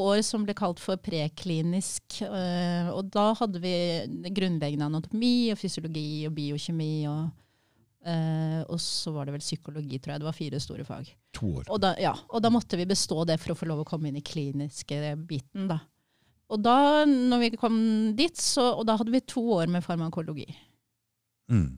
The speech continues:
Speaker 1: Men det kan jo være helt annerledes. Eh, det er, jeg tror det er mye annerledes i Norge, mye mer praktisk, eh, rettet, at det er mye mer hospitering på sykehus og sånn.
Speaker 2: Men det er bare fire år, det. Det er lengre utdannelse på lege, ikke sant?
Speaker 1: Å ja, ja. Nei, vi hadde jo mange fag,
Speaker 2: Mhm.
Speaker 1: eh, parallelt og, og sånn.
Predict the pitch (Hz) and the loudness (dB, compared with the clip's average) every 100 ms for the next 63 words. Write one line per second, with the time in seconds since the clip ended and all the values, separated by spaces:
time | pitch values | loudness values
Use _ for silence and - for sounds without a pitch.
0 | - 170 170 165 143 139 135 151 - 247 | -8 -4 -2 0 -2 -2 -2 -4 2 2
1 | 302 285 214 208 208 208 - 214 202 202 | 4 4 6 4 4 2 -2 0 2 2
2 | - 190 226 262 - 214 277 339 247 185 | 2 2 2 2 0 2 2 4 2 2
3 | 165 165 185 180 156 190 208 175 170 185 | 0 0 0 -2 0 2 2 2 0 -2
4 | 165 - 190 175 - - - 175 170 175 | -4 -2 -2 0 -2 -6 -4 -2 0 2
5 | 175 175 - 170 170 175 175 170 170 170 | 2 0 -2 -8 -4 -4 -4 -2 0 0
6 | 165 170 175 - - 175 160 160 170 175 | 0 0 -2 -4 -4 -2 -2 -2 -2 -2
7 | 175 170 - 156 - 156 220 135 151 165 | -4 -4 -4 -6 -4 0 6 6 6 6
8 | 165 - 151 101 143 190 156 - 113 98 | 4 4 2 4 4 4 0 2 2 4
9 | 82 98 180 - 90 85 92 90 82 117 | 4 6 4 4 2 2 0 2 2 2
10 | 208 214 - - 294 277 285 494 262 202 | 0 -2 -6 -2 8 10 10 10 8 8
11 | 240 262 262 214 247 254 170 175 - 214 | 8 8 8 6 6 6 4 0 0 4
12 | 311 220 185 - 139 139 202 190 185 - | 4 4 -2 -4 4 8 8 6 2 0
13 | 190 185 214 294 - - - 202 185 185 | 2 4 4 4 0 -12 -6 -2 0 0
14 | 175 196 254 | -2 2 4